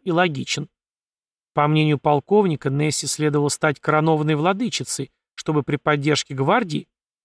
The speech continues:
а эту поддержку Хурвин гарантировал,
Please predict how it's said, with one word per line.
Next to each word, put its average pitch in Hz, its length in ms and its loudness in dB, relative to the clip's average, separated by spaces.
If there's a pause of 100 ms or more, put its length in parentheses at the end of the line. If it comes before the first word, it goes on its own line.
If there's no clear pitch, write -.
а 151 180 2
эту 139 220 2
поддержку 143 560 -2
Хурвин 147 420 -2
гарантировал, 143 640 -2